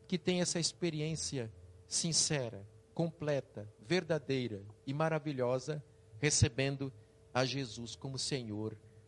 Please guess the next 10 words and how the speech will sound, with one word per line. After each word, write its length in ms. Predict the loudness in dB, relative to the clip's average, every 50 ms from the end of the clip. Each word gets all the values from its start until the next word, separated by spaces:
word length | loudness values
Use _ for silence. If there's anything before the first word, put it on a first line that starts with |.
| -20 -20 -14 -10
e 80 | -6 -2
Salvador. 720 | 0 0 0 0 0 -2 -4 -6 -6 -8 -12 -12 -14 -16 -20 -20 -20 -20 -8 -2
Sempre 380 | 2 4 4 4 4 2 0 0
citamos 640 | 0 0 0 0 2 2 2 2 2 -2 -2 -2
isto, 440 | -2 0 0 0 -2 -2 -4 -10 -16 -16 -20 -20 -20 -20 -20 -20 -20 -20 -20 -14 -2
porque 300 | 2 2 2 6 6 6
nada 320 | 6 8 8 8 8 8 6
pode 280 | 6 6 4 4 4
ser 240 | 2 0 0 0 0
revelado, 680 | 0 -2 -2 -2 -2 -2 -2 0 0 -2 -2 -4 -8 -14